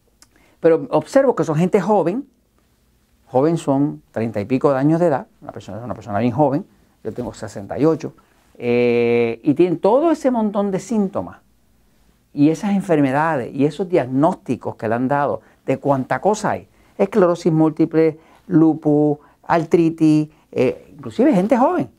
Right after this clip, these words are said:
Y tomando toda una cantidad tremenda de medicamentos.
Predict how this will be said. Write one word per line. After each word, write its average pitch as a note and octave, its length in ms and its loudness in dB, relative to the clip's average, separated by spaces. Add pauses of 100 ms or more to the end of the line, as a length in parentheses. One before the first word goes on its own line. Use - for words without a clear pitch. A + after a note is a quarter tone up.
(260)
Y B2+ 100 -8
tomando G3+ 360 0
toda A3+ 220 2
una F#3 220 -2
cantidad F3 420 -2
tremenda D#3+ 560 -4 (520)
de C3+ 180 -2
medicamentos. B2+ 640 -2